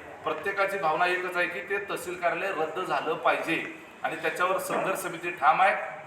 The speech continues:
नंतर संघर्ष समिती स्थापन झाल्यानंतर हे सगळ्यांनी मिळून विज-, चरणराज सकट हे तहसील रा-, कार्यालय रद्द झालं पाहिजे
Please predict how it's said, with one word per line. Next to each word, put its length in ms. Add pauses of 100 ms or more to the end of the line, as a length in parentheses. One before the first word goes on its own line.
(220)
नंतर 380
संघर्ष 320
समिती 300
स्थापन 360
झाल्यानंतर 520
हे 120
सगळ्यांनी 420
मिळून 260 (760)
विज-, 580
चरणराज 460
सकट 640
हे 160
तहसील 380
रा-, 340
कार्यालय 380
रद्द 360
झालं 340
पाहिजे 760